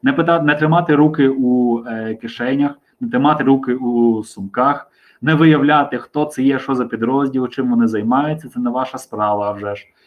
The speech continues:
Ну і знову ж таки діяти далі за ситуацією. Бо у нас були випадки на Донбасі, коли людина, е, з-, пенсіонер якийсь, здається, був, це, не пам'ятаю, чи Луганська область, чи Донецька, він,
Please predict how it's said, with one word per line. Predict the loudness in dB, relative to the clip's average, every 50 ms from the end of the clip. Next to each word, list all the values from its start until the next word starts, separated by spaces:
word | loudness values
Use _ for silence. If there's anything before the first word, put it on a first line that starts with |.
| _ _ -6
Ну | -4 -4 -2
і | -4 -4 -6 -10 -14 _ _ _ _ _
знову | -6 -4 -4 -4 -4
ж | -6
таки | -8 -8 -6 -2
діяти | 2 2 2 2 0
далі | 0 -2 0 0 0
за | -2 -4
ситуацією. | -6 -8 -8 -6 -2 0 0 0 -2 -4 -10 -14 -14 -14 -14 _ _ _ _ -14
Бо | -6 -2 0 2 2 2 2 0 -2 -4
у | -2
нас | -2 -2 -2 -2 0
були | 0 2 2
випадки | 2 2 0 -2 0 0 0
на | 2
Донбасі, | 2 2 2 4 4 2 2 0 -4 -8
коли | -4 0 0 2 2
людина, | 2 2 4 4 4 4 4 2 0 -4 -12 _ _ _ _ _ _ -6
е, | -4 -2 0 0 -2 -2 -4 -6 -8 -12
з-, | -16 -12
пенсіонер | _ -8 -8 -4 -2 0 2 2 2 2
якийсь, | 0 -4 -4 -6 -6 -6
здається, | -4 -6 -6 -6 -8 -8
був, | -8 -6 -6 -6
це, | -8 -10 -12 -12 -10 -12 -14 -16 _ _ _ _ _ _ _ _ _ _ -20
не | -16
пам'ятаю, | -8 -6 -6 -4 -2 0 0 0 0 -2 -2 -4 -6
чи | -8 -8 -4 -2
Луганська | 0 2 2 2 2 0 0 -2 -2
область, | 0 0 -2 -4 -4
чи | -2
Донецька, | 2 4 4 4 4 2 -2 -2 -2 0
він, | 2 2 0 0